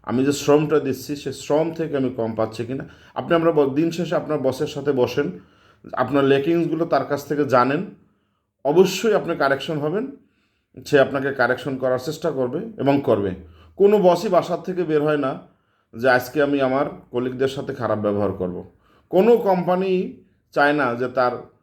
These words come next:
স্টাফদেরকে সে বিদায় করবে। অবশ্যই সবাই চায়, সব বসেরাই চায় তার টিমকে নিয়ে সুন্দরভাবে কাজ করতে। কাজ করতে গিয়ে যদি কোথাও, আহ, একটু মিসআন্ডারস্ট্যান্ডিং হয়ে যায়, কোথাও যদি একটু সমস্যা হয়,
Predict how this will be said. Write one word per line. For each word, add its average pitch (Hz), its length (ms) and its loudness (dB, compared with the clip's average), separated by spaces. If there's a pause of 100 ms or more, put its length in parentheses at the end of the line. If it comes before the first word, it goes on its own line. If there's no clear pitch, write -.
(440)
স্টাফদেরকে 147 560 2
সে 143 180 0
বিদায় 117 300 2
করবে। 90 460 -6 (100)
অবশ্যই 196 640 0 (1040)
সবাই 151 360 4
চায়, 139 320 0 (260)
সব 135 280 -4
বসেরাই 143 480 0
চায় 135 260 -2 (540)
তার 123 160 2 (120)
টিমকে 139 320 -4
নিয়ে 135 200 -2
সুন্দরভাবে 120 580 -2
কাজ 101 240 -4
করতে। 98 300 -12
কাজ 151 280 -2
করতে 202 300 -4
গিয়ে 190 180 2
যদি 185 200 -2
কোথাও, 156 500 0 (540)
আহ, 113 640 -4
একটু 143 400 2
মিসআন্ডারস্ট্যান্ডিং 131 840 0
হয়ে 117 300 0
যায়, 117 200 -2
কোথাও 117 380 -4
যদি 120 200 -2
একটু 117 200 -6
সমস্যা 120 440 -8
হয়, 123 160 -6